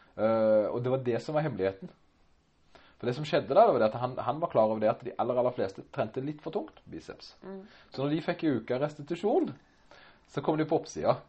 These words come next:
Speaker 2: Ja.
Speaker 1: De fikk bedre resultater etterpå, fordi at kroppen fikk hentet seg litt inn igjen. Så for veldig mange så tror jeg kanskje det er bra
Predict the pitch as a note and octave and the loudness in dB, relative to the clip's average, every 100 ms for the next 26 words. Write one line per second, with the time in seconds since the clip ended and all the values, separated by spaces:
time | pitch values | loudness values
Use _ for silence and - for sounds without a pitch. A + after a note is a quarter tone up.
0 | _ _ - D#3 D3+ F#3 F#3+ C#3+ A2+ A2+ | _ _ 0 2 2 0 2 4 4 2
1 | C3 C3+ B2+ A#2+ B2 A#2 B2+ F#3+ A3 F3+ | -4 -4 -4 -2 -2 -6 -2 -2 2 0
2 | F3+ - A#2+ B2 B2 B2+ A2 A2+ A2+ C#3 | 0 -6 -8 -8 -10 -8 -8 -10 -6 -6
3 | A2 F#2+ A#2 A#3+ E4+ - _ _ _ _ | -6 -10 -4 -4 -4 -14 _ _ _ _
4 | _ - B2+ E3 D#3+ A#2 C#3 A2+ B2+ E3 | _ -10 -2 2 2 4 2 0 -2 -6
5 | D3+ D3+ D3+ C3 B2 B2+ - A#2+ G#2 A#2+ | -2 -2 -2 -2 -2 -2 -4 -6 -6 -6
6 | G#2 D2+ F#2+ A#3 | -4 0 2 2